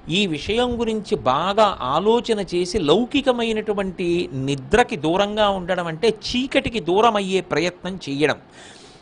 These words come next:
అజ్ఞానమునకు దూరంగా ఉండేటటువంటి ప్రయత్నమును చేయడంలో భగవంతుని యొక్క గుణముల యందు, గురువు యొక్క బోధ యందు మగ్నమయ్యేటటువంటి స్థితికి,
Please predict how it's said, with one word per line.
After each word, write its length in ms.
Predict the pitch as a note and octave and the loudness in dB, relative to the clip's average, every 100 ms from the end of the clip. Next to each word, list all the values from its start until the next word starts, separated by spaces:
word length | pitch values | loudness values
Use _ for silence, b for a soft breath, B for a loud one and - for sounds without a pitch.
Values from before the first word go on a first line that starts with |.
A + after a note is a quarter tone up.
| - C3+ | -4 -2
అజ్ఞానమునకు 840 | C3 A2 G3 A3+ A#3+ A3+ A3 G#3+ | -2 0 4 6 4 2 0 0
దూరంగా 600 | C3 D#3 G3+ G#3 G#3 G#3 | 0 0 0 2 4 4
ఉండేటటువంటి 880 | G3+ G3 F#3+ G3+ G3 F3+ F3+ F3 D#3+ | 2 -2 0 0 -2 -6 -6 -6 -8
ప్రయత్నమును 760 | - C#3 D#3 G3+ - A3 G#3+ G3 | -4 -2 0 -2 -4 -4 -2 -2
చేయడంలో 800 | - D#3+ F#3 F#3+ G3 G3 F#3+ F#3+ | -2 0 2 0 0 -2 -2 -2
భగవంతుని 720 | B2 A#2+ D#3+ G3+ G3+ G3+ G3 | -2 -2 0 -2 -4 -6 -4
యొక్క 280 | F#3+ F#3 F3 | -6 -6 -6
గుణముల 460 | A2 C#3 E3+ F#3+ | -2 -2 0 0
యందు, 440 | F#3+ F#3 F3+ F#3 A3 | -2 -2 -2 0 0
గురువు 320 | C#3 E3 F#3+ | -2 -2 -2
యొక్క 300 | G3+ G3 F#3+ | -4 -4 -4
బోధ 380 | C#3+ B2 D#3+ D#3 | 0 2 2 2
యందు 360 | F#3 F#3+ F#3 | -2 -2 -4
మగ్నమయ్యేటటువంటి 1300 | D3+ A#2 A#2 E3+ G#3 G#3 G3+ G3 F#3 F3+ F#3 D#3+ D#3 | -2 -2 0 2 2 0 -2 -2 -2 -4 -4 -4 -6
స్థితికి, 540 | C3+ D3+ D#3+ A3 D#4+ | -8 -8 -8 -4 -4